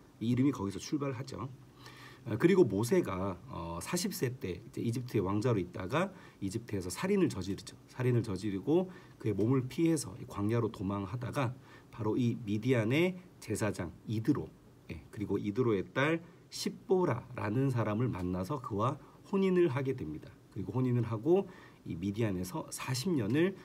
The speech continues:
어, 지내게 되죠. 어, 특별히, 어, 삼십팔 년이라는 긴 시간 동안 이스라엘 백성들이 광야에서 이 어려운 험난한 행군을 시작할 때 이 모세는,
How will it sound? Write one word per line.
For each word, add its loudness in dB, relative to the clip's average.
어, -8
지내게 -2
되죠. -14
어, -4
특별히, 4
어, 2
삼십팔 0
년이라는 4
긴 -2
시간 0
동안 0
이스라엘 0
백성들이 0
광야에서 0
이 -10
어려운 6
험난한 2
행군을 2
시작할 -4
때 -4
이 0
모세는, 2